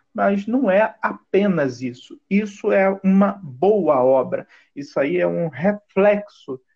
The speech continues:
de que você entendeu qual é a sua parte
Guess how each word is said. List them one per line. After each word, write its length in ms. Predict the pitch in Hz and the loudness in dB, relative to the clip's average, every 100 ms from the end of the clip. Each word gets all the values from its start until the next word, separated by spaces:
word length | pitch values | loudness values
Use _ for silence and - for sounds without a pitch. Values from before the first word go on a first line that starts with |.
| _ | _
de 180 | 135 143 | -16 -14
que 180 | 151 - | -14 -12
você 380 | 143 156 147 156 | -8 -8 -8 -10
entendeu 580 | 160 160 196 151 165 190 | -10 -4 -4 -2 -6 -6
qual 260 | - 277 | -4 -2
é 180 | 170 185 | 0 2
a 80 | 202 | 0
sua 260 | 202 220 | -2 -6
parte 600 | 202 - 165 190 _ 247 | -4 0 0 -2 _ -14